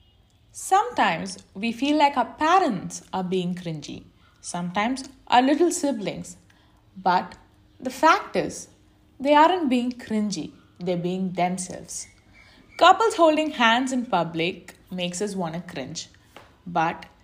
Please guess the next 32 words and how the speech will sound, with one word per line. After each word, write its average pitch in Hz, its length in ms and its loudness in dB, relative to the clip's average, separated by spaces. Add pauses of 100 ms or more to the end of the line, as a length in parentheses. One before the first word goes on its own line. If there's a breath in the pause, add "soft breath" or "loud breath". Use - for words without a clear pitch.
(200 soft breath)
it's - 180 -4
actually 254 520 2
the 254 120 2
way 208 280 2
they 214 160 0
love 185 500 2 (160)
and 190 260 -2
let 214 180 4
them 262 220 2
know 170 360 -4
they 185 120 -2
are 180 120 0
there 170 220 -2
for 170 120 -10
each 151 320 -8
other. 131 240 -10 (640 soft breath)
It's - 160 4
a 339 80 4
cute 214 300 -2
gesture. - 500 -6 (800 soft breath)
And 202 480 0
for 262 180 4
those 269 380 0 (100)
who 285 300 6
do 427 300 8
cringe 226 260 0
about 175 360 0
all 156 160 2
of - 160 -10
this, 143 320 -6 (460 loud breath)
my 190 240 4 (140)
advice 160 540 0